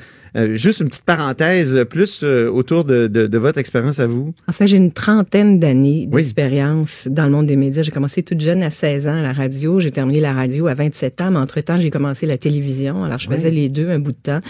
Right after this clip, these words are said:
Speaker 1: Ok.
Speaker 2: J'ai fait vingt-deux ans de télévision. Euh, donc, vous me demandez si ça me manquait.
Speaker 1: Ouais.
Speaker 2: Je dois vous avouer que c'est un des métiers les plus beaux au monde qu'être animateur, journaliste, analyste, et cetera. Euh, terriblement stimulant, mais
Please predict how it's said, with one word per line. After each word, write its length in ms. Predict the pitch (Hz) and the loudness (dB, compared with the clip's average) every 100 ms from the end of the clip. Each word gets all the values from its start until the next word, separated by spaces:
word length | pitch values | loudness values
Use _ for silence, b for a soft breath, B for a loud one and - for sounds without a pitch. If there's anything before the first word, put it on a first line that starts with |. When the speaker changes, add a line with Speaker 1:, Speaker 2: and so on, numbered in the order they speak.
| B | B
Speaker 1:
Ok. 80 | 101 117 139 | -10 -4 -2
Speaker 2:
J'ai 120 | 151 | 0
fait 160 | 156 147 | 2 2
vingt-deux 440 | 170 175 160 139 | 4 6 4 4
ans 80 | 156 | 2
de 60 | |
télévision. 640 | 156 165 135 127 123 135 165 B B B B 151 | 2 2 0 0 0 0 0 B B B B 2
Euh, 240 | 151 135 - _ _ _ _ _ | 2 2 -2 _ _ _ _ _
donc, 280 | 165 175 196 | 0 2 2
vous 120 | 156 | 4
me 100 | 160 | 4
demandez 340 | 156 156 147 180 | 4 4 2 0
si 240 | - - | -2 -4
ça 240 | 175 - 160 | -4 -2 0
me 220 | 156 147 | 2 2
manquait. 680 | 147 160 190 - - 226 302 b | 2 0 0 -4 -2 -2 -2 b
Speaker 1:
Ouais. 280 | 127 160 240 262 | 2 2 2 0
Speaker 2:
Je 120 | 156 | 2
dois 260 | 156 220 302 | 4 2 4
vous 220 | 208 165 | 2 2
avouer 320 | 156 165 226 | 0 2 2
que 60 | 226 | 0
c'est 300 | - 175 180 | -6 -4 0
un 100 | 185 | 2
des 120 | 165 | 4
métiers 340 | 151 - 208 | 2 0 -2
les 100 | 175 | -2
plus 260 | - - 285 | -2 2 4
beaux 280 | 185 214 - | 4 4 2
au 140 | 151 | 2
monde 380 | 139 135 147 151 | 2 2 0 -2
qu'être 240 | 147 127 139 | -4 -4 -2
animateur, 560 | 139 139 131 156 151 | 0 0 -2 -4 -4
journaliste, 640 | 139 139 139 135 143 151 139 | -4 -4 -2 -2 -4 -6 -4
analyste, 540 | 135 127 139 151 - | -4 -2 -4 -6 -10
et 40 | - | -10
cetera. 460 | - 131 113 143 180 B B B B B | -6 -4 -4 -4 -10 B B B B B
Euh, 160 | 156 156 - - | 2 2 -2 -2
terriblement 460 | 214 220 208 220 | 2 4 4 4
stimulant, 720 | 262 - - 233 214 143 135 214 - _ - | 2 -2 0 4 4 4 -2 -6 -12 _ 2
mais 420 | 175 196 262 339 | 4 6 2 -2